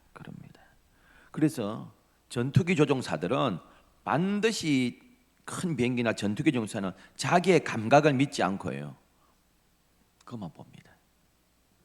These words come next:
사랑하는 성도 여러분,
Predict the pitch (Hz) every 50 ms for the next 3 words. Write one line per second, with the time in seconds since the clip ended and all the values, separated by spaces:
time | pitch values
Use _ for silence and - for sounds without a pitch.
0 | _ _ _ _ _ _ _ _ _ _ _ _ _ _ _ _ _ _ _ _
1 | _ _ _ _ _ _ _ _ _ _ _ _ - - - 104 107 113 110 107
2 | - - 101 95 95 101 90 90 92 101 123